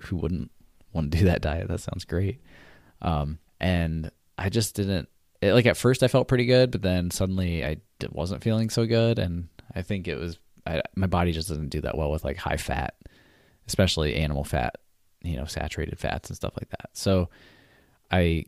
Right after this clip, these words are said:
kinda did a little bit of a reversal, went more of a, like, low fat situation and started doing, like,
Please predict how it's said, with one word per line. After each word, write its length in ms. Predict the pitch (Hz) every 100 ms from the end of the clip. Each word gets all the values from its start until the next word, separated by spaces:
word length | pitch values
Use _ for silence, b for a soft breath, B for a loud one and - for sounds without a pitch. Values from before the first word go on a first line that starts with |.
| -
kinda 260 | 123 113
did 140 | 104 101
a 100 | 95
little 200 | 98 98
bit 120 | 98
of 60 |
a 60 | 90
reversal, 640 | 82 87 117 - 110 107
went 280 | 98 90 -
more 360 | 90 95 95 92
of 120 | 87
a, 40 |
like, 300 | 78 80 82
low 220 | 82 87 90
fat 380 | - 80 85
situation 640 | - 104 107 101 101 110 104
and 240 | 80 80
started 360 | - 95 87 82
doing, 300 | 87 82 78
like, 340 | 71 73 -